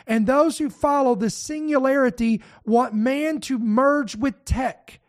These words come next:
Again, transhumanism, turning people into human-machine hybrids. Goes on to say that others believe that large language models such as Chat G P T are becoming conscious or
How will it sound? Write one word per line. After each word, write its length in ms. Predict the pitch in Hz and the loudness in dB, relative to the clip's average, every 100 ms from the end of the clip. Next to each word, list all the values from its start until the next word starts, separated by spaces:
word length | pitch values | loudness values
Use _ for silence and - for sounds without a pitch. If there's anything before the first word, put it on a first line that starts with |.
| _ _ _ _ - | _ _ _ _ -10
Again, 440 | 175 262 294 220 | -4 -2 0 -2
transhumanism, 1700 | 175 - 269 277 285 294 240 - _ - 285 311 269 240 190 185 156 | -6 -6 -4 -2 -2 -4 -6 -12 _ -2 0 2 2 0 -2 -6 -6
turning 340 | 226 269 285 | -4 -2 -2
people 300 | 214 277 247 | -2 -2 -2
into 160 | 262 233 | -2 -2
human-machine 1300 | 175 262 277 285 277 233 226 202 - 269 262 262 233 - _ | -2 -2 0 -2 -4 -4 -4 -4 -4 -4 -2 -2 -4 -8 _
hybrids. 880 | - 233 254 196 170 120 - - _ - | -4 0 0 -2 -4 -8 -16 -20 _ -4
Goes 160 | 233 | 0
on 160 | 247 254 | 2 2
to 60 | |
say 200 | 254 269 269 | 0 -2 -2
that 120 | 226 | 0
others 260 | 254 262 | 0 0
believe 460 | 220 208 240 277 285 - - | -2 0 0 0 -2 -6 -6
that 180 | 214 233 | -2 0
large 400 | 220 240 269 202 | 2 2 2 0
language 520 | 220 247 285 285 226 | 0 0 0 0 -2
models 400 | 196 240 240 247 | 0 0 0 -2
such 240 | - 247 247 | -4 -6 -8
as 100 | 185 | -12
Chat 320 | - 262 254 | -8 -8 -6
G 180 | 202 247 | -4 -2
P 140 | 220 | -2
T 240 | 214 269 277 | -2 -2 0
are 80 | |
becoming 540 | 214 226 - 269 269 254 | 0 -4 -4 -4 -4 -8
conscious 680 | - 285 302 - 226 233 - - - - | -4 0 0 -2 -4 -6 -8 -20 -20 -2
or 320 | 254 254 247 | 4 4 2